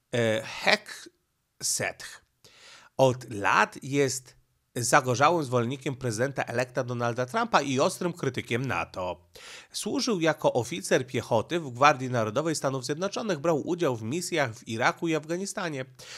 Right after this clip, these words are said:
oraz został odznaczony dwoma medalami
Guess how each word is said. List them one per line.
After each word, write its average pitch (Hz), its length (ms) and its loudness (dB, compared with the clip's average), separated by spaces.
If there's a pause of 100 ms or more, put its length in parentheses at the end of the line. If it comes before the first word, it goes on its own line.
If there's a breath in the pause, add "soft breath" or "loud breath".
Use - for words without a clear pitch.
(160 loud breath)
oraz 226 240 4
został 151 520 2 (300)
odznaczony 143 880 2 (100)
dwoma 135 520 2
medalami 110 640 -2